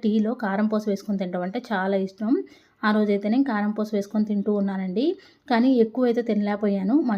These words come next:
చిన్నప్పుడైతే పెద్ద పెద్ద గ్లాసుల్లో కారం పోసి వేసుకొని తినేవాళ్ళం. పొద్దున్నే టిఫిన్ కూడా తినేవాళ్ళం కాదండి. స్కూల్కి వెళ్ళేటప్పుడు పెద్ద గ్లాస్ నిండా వేసుకొని తినేళ్ళేవాళ్ళం. సాయంత్రం వచ్చాక కూడా తినేవాళ్ళం. మా నాన్నకి నాకైతే ఇలా కారం పోసి వేసుకొని తినడం అంటే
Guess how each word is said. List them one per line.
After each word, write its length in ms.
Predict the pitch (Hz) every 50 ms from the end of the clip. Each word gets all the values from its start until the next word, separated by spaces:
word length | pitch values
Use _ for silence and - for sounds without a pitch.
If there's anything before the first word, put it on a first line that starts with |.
| - 214
చిన్నప్పుడైతే 540 | 202 196 226 240 240 262 220 202 202 247 - -
పెద్ద 160 | 190 170 175 214 202 214
పెద్ద 140 | 208 190 196 190 202
గ్లాసుల్లో 640 | 196 190 185 190 202 202 220 226 220 220 214 208 202 - - - - - _ _ _ -
కారం 240 | 214 190 202 220 220 220
పోసి 140 | 226 220 220 202
వేసుకొని 320 | 196 196 - 214 202 196 202
తినేవాళ్ళం. 520 | 196 190 196 202 202 196 190 190 196 254 349 381 - - - 208 214 214 -
పొద్దున్నే 520 | 214 185 180 202 226 233 226 220 220 269 277 277
టిఫిన్ 260 | 226 220 214 214 220
కూడా 120 | 226 226 220 -
తినేవాళ్ళం 380 | 214 208 202 196 196 202 196 202 196
కాదండి. 300 | 185 190 190 190 226 285
స్కూల్కి 360 | 277 - 214 208 220 220 226 214
వెళ్ళేటప్పుడు 420 | 208 196 196 202 - - 277 359 415 - - - - - _ _ _ -
పెద్ద 160 | 220 208 196 220 196
గ్లాస్ 220 | 208 196 185 196 - 220
నిండా 200 | 208 202 214 247
వేసుకొని 360 | 254 226 220 220 233 220 214 214
తినేళ్ళేవాళ్ళం. 540 | 202 202 196 196 196 196 196 190 190 190 - - -
సాయంత్రం 340 | 208 208 214 220 220 226 220
వచ్చాక 280 | 214 214 - 208 190 -
కూడా 200 | 208 202 226 254 247 226
తినేవాళ్ళం. 500 | 196 196 196 196 190 185 185 202 254 359 - - - - - - _ _ -
మా 120 | 214 202 202
నాన్నకి 480 | 196 190 185 196 214 220 214 220 220 208 202 196
నాకైతే 400 | 196 196 196 190 196 190 - 262 269 226
ఇలా 120 | 208 190 196 208
కారం 200 | 196 196 214 214
పోసి 200 | 220 233 220 220 196
వేసుకొని 280 | 190 - - 196 190 196
తినడం 200 | 180 180 185 185 190
అంటే 120 | 220 269